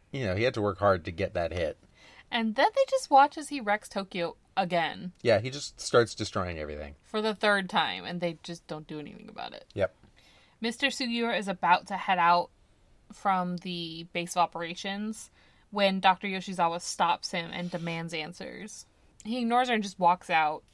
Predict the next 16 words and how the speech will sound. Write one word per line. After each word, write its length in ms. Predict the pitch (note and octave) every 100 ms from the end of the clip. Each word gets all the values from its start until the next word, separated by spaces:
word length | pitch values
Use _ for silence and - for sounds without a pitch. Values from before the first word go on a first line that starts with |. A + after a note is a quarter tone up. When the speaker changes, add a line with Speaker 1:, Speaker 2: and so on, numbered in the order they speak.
| _ _
Speaker 2:
Doctor 280 | G3+ G3+ G#3
Yoshizawa 560 | G#3+ G#3+ G3+ G3 F#3+ G3
figures 320 | A3 G#3 A3
out 360 | F#3+ F#3+ - - - - _ _ _
that 220 | F#3+ F#3 F#3+
they've 240 | F#3+ F#3
been 240 | G3+ G3+ - _
producing 580 | - F#3 G3 F#3+ F#3 F3
plasma 520 | - D#3+ D3+ G3 F3+ -
energy 680 | D#3+ D#3+ E3+ F3 G2 F#3+ - _ _ -
in 240 | G3 G3
Tokyo. 720 | F#3 F#3 F#3 D#3+ F#2 G2 F3+
Speaker 1:
Secretly. 800 | - - A#2+ G#2+ G2+ F#2+ F2 D#2+ _ _ _ _ _ _
Speaker 2:
Which 460 | G#3 F#3+ F#3 - F#3+
would 240 | F#3+ F#3
make 400 | F#3+ F#3+ F#3+ -